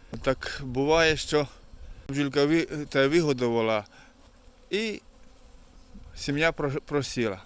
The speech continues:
А буває, що може вигодувати навіть більше одної бджілки. Про таких бджіл мій батько, я так кажу, що вони наче не зимували. Вони зразу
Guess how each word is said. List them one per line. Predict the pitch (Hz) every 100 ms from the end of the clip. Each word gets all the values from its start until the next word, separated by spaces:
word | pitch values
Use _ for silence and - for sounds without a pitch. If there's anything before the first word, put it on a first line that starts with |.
| _ - - -
А | 131
буває, | 123 160 220 220
що | 151 170 180 180 _ - - - - -
може | 135 151 185 185
вигодувати | 160 180 175 175 156
навіть | 170 175
більше | 147 165 143 156
одної | 139 139 139
бджілки. | 120 123 120 - 117 110 - - - _
Про | 147
таких | 147 - 180
бджіл | 135 131 170 165 - - - _ - - -
мій | 135 131
батько, | 139 139 - 120 95
я | 117 123 127
так | 127 -
кажу, | 127 110 117 107 - - - _
що | -
вони | 131 156
наче | 160 156 151
не | 147
зимували. | 143 147 143 127 104 101 117
Вони | 127 131 123 - _ -
зразу | 110 127 165 180 160 165